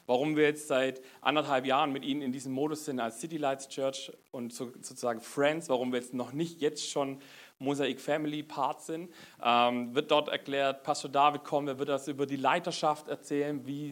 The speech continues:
äh, Mosaic fun-, funktioniert im Bereich Leiterschaft. Ähm, wir werden einen Sonntag haben, wo es um die Vision von Mosaic geht. Und da freue ich mich riesig drauf. Und heute starten wir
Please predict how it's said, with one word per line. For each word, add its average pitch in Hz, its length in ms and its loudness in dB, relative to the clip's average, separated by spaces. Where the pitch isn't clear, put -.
äh, 131 160 -4
Mosaic 135 400 -4
fun-, 147 260 -8
funktioniert 139 400 -8
im 123 80 -6
Bereich 113 280 -4
Leiterschaft. 127 580 -2
Ähm, 117 480 6
wir 113 120 -6
werden 139 180 4
einen 151 220 2
Sonntag 175 380 0
haben, 170 260 4
wo 156 80 2
es 151 80 -8
um 147 200 -4
die 143 180 -6
Vision 165 560 0
von 120 200 -4
Mosaic 101 440 -4
geht. - 260 -18
Und 135 580 6
da 156 60 8
freue 190 220 4
ich 202 60 4
mich 190 140 0
riesig 190 220 0
drauf. 175 220 4
Und 147 180 -4
heute 196 300 4
starten 190 460 0
wir 185 280 0